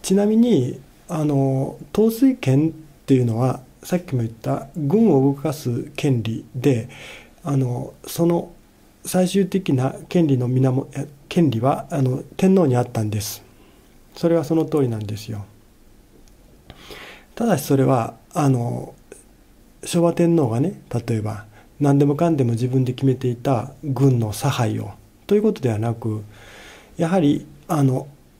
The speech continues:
立憲君主制、明治からずっと取っていましたから、それは軍を動かすとき、あるいは戦争の決定においても同様で、最終的には明治天皇、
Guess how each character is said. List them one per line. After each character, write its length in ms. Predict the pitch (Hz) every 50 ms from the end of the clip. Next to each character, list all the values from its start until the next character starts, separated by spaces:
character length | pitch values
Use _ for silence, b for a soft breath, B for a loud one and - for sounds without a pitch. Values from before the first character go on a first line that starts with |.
| - _ - - - - -
立 160 | - 170 139 -
憲 160 | 180 170 -
君 160 | - 170 170
主 140 | 160 165 156
制、 500 | 139 - 160 151 147 147 - - - - - - - - -
明 160 | 170 165 151
治 120 | 127 131
か 100 | - 127
ら 100 | 120 120
ず 120 | 113 127 135
っ 40 |
と 140 | 131 - 143
取 160 | 143 151 139
っ 20 | 143
て 120 | - 120
い 40 | 113
ま 140 | 113 113 104
し 60 | -
た 120 | - 113
か 120 | 104 113 110
ら、 280 | 113 117 104 - - - - _
そ 140 | - - 156
れ 80 | 151 143
は 80 | 143
軍 260 | 143 143 185 196 175
を 300 | 135 123 123 127 131 143 - 147
動 140 | 147 147
か 160 | 143 - 131 120
す 60 | -
と 140 | - 117 113
き、 280 | - - 110 113 - -
あ 100 | - 143
る 80 | 135
い 20 | 127
は 80 | 113
戦 180 | - - 170 165
争 200 | 160 - 165 156
の 120 | 156 147
決 220 | 147 - 156 143 -
定 400 | - - 156 151 147 147 147 - -
に 80 | 156
お 80 | 156 139
い 60 | 127
て 120 | - - 117
も 120 | 110 110
同 220 | 107 123 127 123
様 200 | 123 123 120 120
で、 340 | 120 135 135 117 107 104 B B B B B B B B B B B
最 220 | - - 127 117
終 180 | 113 139 131 123
的 240 | - 139 135 180 190
に 100 | 208 190
は 240 | 147 135 127 - - - - _ _ -
明 200 | 139 135 135 127
治 120 | 120 117
天 260 | - 131 123 123 123 120
皇、 260 | 113 117 - 127